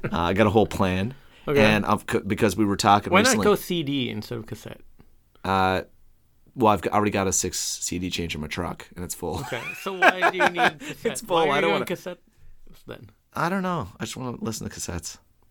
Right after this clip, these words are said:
Speaker 2: Okay.
Speaker 1: I like flipping 'em.
Speaker 2: I know what you mean. I could listen to cassettes in my
Speaker 1: Do you know
Speaker 2: shed
Speaker 1: what
Speaker 2: all
Speaker 1: the
Speaker 2: the time,
Speaker 1: biggest
Speaker 2: but
Speaker 1: thing
Speaker 2: that's
Speaker 1: is?
Speaker 2: only because it's my shed. I have an old, I already had an
Speaker 1: Yeah.
Speaker 2: old C-, tape player out there.
Speaker 1: You make a very good point.
Speaker 2: And I've got a shelf with, like,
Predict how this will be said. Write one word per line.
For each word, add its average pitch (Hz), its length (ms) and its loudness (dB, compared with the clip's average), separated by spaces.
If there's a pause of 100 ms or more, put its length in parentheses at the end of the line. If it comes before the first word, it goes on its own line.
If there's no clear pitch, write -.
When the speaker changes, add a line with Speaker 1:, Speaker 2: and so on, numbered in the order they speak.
(120)
Speaker 2:
Okay. 160 300 -4
Speaker 1:
I - 60 -2
like 151 140 0
flipping 143 320 0
'em. 139 320 -2
Speaker 2:
I - 60 4
know 349 80 4
what 339 100 4
you 190 60 6
mean. 175 200 6
I 147 100 2
could 143 120 -2
listen 147 180 -6
to 127 60 -4
cassettes 127 320 -4
in 123 60 -2
my 110 60 0
Speaker 1:
Do 107 80 2
you 120 60 4
know 143 60 6
Speaker 2:
shed 143 100 6
Speaker 1:
what 127 60 4
Speaker 2:
all 113 60 2
Speaker 1:
the 113 60 -2
Speaker 2:
the - 60 4
time, 143 40 2
Speaker 1:
biggest - 140 2
Speaker 2:
but - 40 4
Speaker 1:
thing 208 40 4
Speaker 2:
that's 202 140 6
Speaker 1:
is? - 40 4
Speaker 2:
only 208 180 6
because 156 240 0
it's 135 220 -10
my 120 220 -4
shed. 123 260 -2
I 110 60 2
have 107 120 -2
an 110 80 -6
old, 110 320 -8 (100)
I 123 80 0
already 127 180 2
had 123 180 0
an 104 120 2
Speaker 1:
Yeah. 101 60 -2
Speaker 2:
old 104 200 -6 (340)
C-, - 260 -16 (340)
tape 123 220 -4
player 120 260 -4
out 120 180 -6
there. - 280 -8
Speaker 1:
You 160 140 2
make 262 140 2
a 233 40 4
very 180 160 0
good 135 180 2
point. 101 300 -2
Speaker 2:
And 143 80 6
I've 143 80 2
got 165 120 6
a - 40 6
shelf - 400 -2
with, 120 160 -10
like, - 260 -8